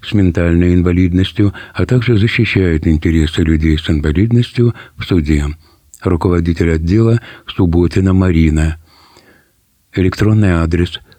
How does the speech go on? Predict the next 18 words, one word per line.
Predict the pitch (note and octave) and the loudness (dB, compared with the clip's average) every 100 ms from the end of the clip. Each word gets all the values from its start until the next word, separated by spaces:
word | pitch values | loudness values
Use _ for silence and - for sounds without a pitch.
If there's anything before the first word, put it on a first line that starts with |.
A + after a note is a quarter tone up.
| _ - | _ -12
субботина | - G#2 F2+ E2 E2+ D#2 F2+ F2 E2+ F2 - _ _ - | -2 0 2 2 0 0 0 2 0 -4 -10 _ _ -6
собака | F2+ E2 E2 D#2 E2+ E2+ F#2+ - | -4 -2 -2 -2 -2 -2 -2 -4
перспектива | F2+ - F#2 - F2+ F2+ | -4 -4 -6 -2 0 2
дефис | F#2 F2 D#2+ - E2+ F#2 - | 0 -2 -2 0 0 0 -8
инва | A#2 F#2 F2+ F#2+ G2+ | -2 2 2 2 0
точка | - E2 - - F#2+ | 0 -2 -2 -2 0
ру. | E2+ D2 D2+ D#2+ _ _ _ _ _ _ _ _ _ _ _ _ _ _ _ _ _ _ - | 0 -2 -8 -12 _ _ _ _ _ _ _ _ _ _ _ _ _ _ _ _ _ _ -6
Развитие | F2 F2 F2 D#3 C#3+ C3 | -4 -2 0 0 2 2
лидерских | A#2 A#2 G#2 - E2 | 2 2 0 -2 -2
качеств | - G#2 - G#2 - | -2 -2 -2 -4 -2
среди | E2+ E2+ | 0 0
подростков | F2 F2+ E2 E2+ D#2+ F2 E2 | 0 -2 0 -2 -2 -4 -2
и | |
молодежи | D#2 D2+ D2 G#2 G#2+ | 0 -2 0 0 0
с | G2+ | 0
инвалидностью. | F2+ E2+ D#2+ D#2+ D2+ D2+ - D#2 D2+ - - - - | -2 -2 0 -2 -2 -8 -6 -6 -6 -16 -20 -20 -10
Каждому | - F2 E2 E2+ E2 | -4 -2 0 0 0
родителю | E2 G#2+ A#2+ G#2+ G#2 | 0 0 0 0 0